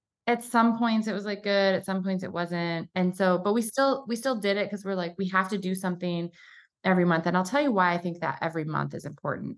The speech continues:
Um, besides learning, growing yourself and your skills and your team, you're right. Um, and having that place for people to come and get the information. It's also, it's,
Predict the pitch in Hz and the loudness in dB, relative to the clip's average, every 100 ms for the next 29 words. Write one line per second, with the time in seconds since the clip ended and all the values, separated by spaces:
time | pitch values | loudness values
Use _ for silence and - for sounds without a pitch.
0 | - 165 147 156 - 196 190 196 185 185 | -6 -2 0 -2 -2 0 2 4 4 2
1 | 185 - 170 175 170 165 160 160 151 - | -2 -8 -2 0 2 0 -4 -6 -10 -16
2 | _ _ _ _ _ _ _ _ _ _ | _ _ _ _ _ _ _ _ _ _
3 | _ 175 180 180 170 170 160 160 - 160 | _ -4 2 4 4 2 -2 -4 0 2
4 | 156 156 151 - 160 151 147 - - 208 | 2 0 -4 -8 -6 -6 -6 -10 -2 2
5 | 180 165 160 156 151 - 180 160 - - | 4 4 0 -2 -6 -10 -10 -10 -6 0
6 | 202 233 233 180 170 185 165 147 160 - | 2 2 2 2 2 0 0 -2 -4 -6
7 | - 175 165 165 160 160 156 - - _ | -6 -2 0 0 -2 -6 -8 -12 -16 _
8 | _ _ _ _ 180 185 175 165 165 160 | _ _ _ _ 2 4 4 4 2 -2
9 | 156 - - - 180 175 175 165 - 180 | -6 -12 -14 -2 0 0 0 -2 -4 -2
10 | 165 160 165 - 165 - 170 165 165 160 | -2 -4 -6 -10 -8 -6 -4 -4 -4 -6
11 | - 156 151 156 156 156 156 151 151 151 | -2 0 0 -2 -4 -4 -6 -6 -6 -6
12 | 156 156 156 151 - - - - 214 - | -6 -6 -6 -8 -12 -20 -10 -6 -4 2
13 | 208 240 269 262 214 - | 2 4 2 2 -2 -4